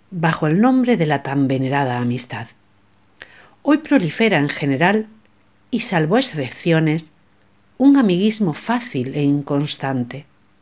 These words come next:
propio de las circunstancias, como si fuera un artículo más de los tantos que consumimos, o peor aún, como si fuera el envase desechable de esos artículos comestibles.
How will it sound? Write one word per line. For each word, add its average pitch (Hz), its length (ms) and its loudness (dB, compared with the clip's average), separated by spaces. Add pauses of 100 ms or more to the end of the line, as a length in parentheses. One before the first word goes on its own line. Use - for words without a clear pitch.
(580)
propio 185 400 2
de 151 80 0
las 151 180 0
circunstancias, 156 1080 -4 (500)
como 220 220 4
si 220 140 -2
fuera 294 440 -2
un 277 180 0
artículo 240 520 -2
más 214 240 0
de 180 80 -2
los 160 180 -8
tantos 214 520 -2
que 147 120 -12
consumimos, 151 720 -4 (640)
o 240 160 -4
peor 254 260 0
aún, 127 360 -2 (500)
como 190 220 -2
si 196 140 -4
fuera 277 380 0 (160)
el 156 120 -8
envase 165 580 0
desechable 165 760 -2 (340)
de 156 160 2
esos - 280 -4
artículos 135 600 -6
comestibles. 131 800 -6